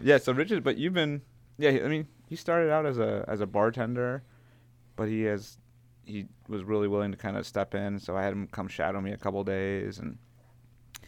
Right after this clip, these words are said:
just eventually just train him up. I mean, essentially it's the same thing that I went through, um, at Union, just learning, shadowing the brewer,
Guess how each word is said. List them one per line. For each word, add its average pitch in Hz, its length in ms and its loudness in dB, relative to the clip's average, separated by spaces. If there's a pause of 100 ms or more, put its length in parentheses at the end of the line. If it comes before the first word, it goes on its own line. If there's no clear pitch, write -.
(580)
just - 240 -8
eventually 104 380 -4
just 98 160 -10
train 101 180 -4
him 101 140 -2
up. 95 100 -6
I - 40 -8
mean, 110 220 -6 (360)
essentially 135 320 -6
it's 104 80 -8
the 98 80 -10
same 110 180 -2
thing 98 160 -4
that 92 100 -6
I 117 120 2
went 98 260 -4
through, 52 260 -10 (300)
um, - 520 -12 (220)
at 82 120 -6
Union, 101 340 -4
just 95 220 -10
learning, 101 340 -4
shadowing 98 380 -4
the 98 80 -8
brewer, 95 400 -4